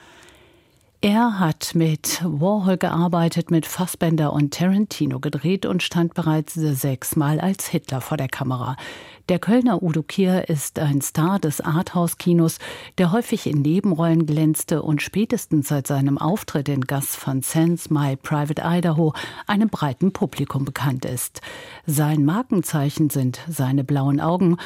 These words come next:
und, äh, zu seinem achtzigsten Geburtstag widmet ihm seine Heimatstadt Köln eine Ausstellung,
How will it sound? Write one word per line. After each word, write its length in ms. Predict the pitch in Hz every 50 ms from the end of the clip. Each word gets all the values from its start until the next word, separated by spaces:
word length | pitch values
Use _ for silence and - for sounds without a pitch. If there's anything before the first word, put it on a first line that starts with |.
| - - - - - -
und, 420 | - 202 185 175 165 156 - 180
äh, 240 | - 190 156 147 147 147 -
zu 220 | - - 143 135
seinem 320 | 127 127 123 127 131 131 -
achtzigsten 560 | 156 - - - - 160 139 - - - 156
Geburtstag 720 | 151 151 - 170 190 - - - - 180 165 160 - - 180
widmet 460 | 147 170 196 - - 247 240 - -
ihm 140 | 185 185 170
seine 340 | - 156 147 156 151 131
Heimatstadt 500 | 165 170 170 165 160 - - - 165 -
Köln 380 | - - 170 165 175 196 208 202 -
eine 280 | - 143 139 139 135
Ausstellung, 680 | - 143 151 147 - - - 175 180 202 214 233 240